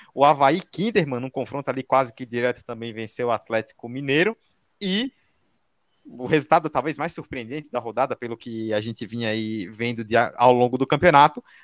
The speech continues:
a vitória do Real Ariquemes, três a um fora de casa sobre o Bahia, e o Real Ariquemes se colocando numa situação aí em que dá pra sonhar. E aí, a gente vai, daqui a pouco eu vou colocar a tabela, a classificação na tela,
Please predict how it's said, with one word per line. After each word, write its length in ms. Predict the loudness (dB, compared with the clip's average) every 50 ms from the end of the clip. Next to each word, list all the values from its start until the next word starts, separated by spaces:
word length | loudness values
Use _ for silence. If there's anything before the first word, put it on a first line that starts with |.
| _
a 160 | 0 2 2 2
vitória 540 | 2 0 2 6 8 10 10 10 8 4
do 760 | 2 0 0 0 2 2 2 2 2 0 -2 -2 -2 -2 -4 -4
Real 320 | -2 0 2 4 4 4
Ariquemes, 560 | 4 2 0 -2 -6 -6 -6 -6 -6 -8 -8 -6
três 360 | -4 -2 -2 -2 -2 -2 -2
a 100 | -2 -2
um 200 | -2 -4 -8 -12
fora 340 | -6 -2 0 0 0 0 -4
de 80 | -8
casa 300 | -10 _ -4 -4 -4 -4
sobre 220 | -6 -6 -6 -4 0
o 20 |
Bahia, 340 | 2 2 2 2 0 -2 -4 _ _ _ _ _ _ -10
e 120 | -8 -4
o 20 |
Real 180 | -2 0 2 2
Ariquemes 380 | 2 0 -2 -6 -10 -10 -10 -12
se 80 | -10
colocando 400 | -8 -6 -6 -6 -6 -8 -8 -6
numa 140 | -6 -6 -6
situação 560 | -6 -8 -2 0 2 2 2 0 -2 -2 -2
aí 160 | -2 -2 -4 -6 -12 -20 _
em 120 | -12 -12 -10
que 140 | -10 -12 -6
dá 280 | 2 6 6 6 6
pra 160 | 6 2 0
sonhar. 540 | 0 -2 -4 -6 -4 -2 0 0 0 0 -2 -6 -12 _ _ _ _ _ _ _ -6
E 100 | 0 2
aí, 360 | 2 2 2 2 0 0 0
a 40 | 0
gente 280 | 0 -2 -8 -10 -8
vai, 260 | -2 0 0 0 0 0
daqui 160 | -4 -6 -6
a 60 | -6
pouco 160 | -8 -8 -6
eu 20 | -6
vou 100 | -4 -4
colocar 380 | -2 -2 -2 0 2 2 2
a 40 | 2
tabela, 400 | 0 -2 -4 -4 -2 -2 -2 0
a 200 | 2 2 2 2
classificação 640 | 2 0 -2 -2 -4 -6 -8 -8 -8 -8 -8 -8 -8
na 100 | -10 -6
tela, 360 | -2 0 0 0 0 -2 -6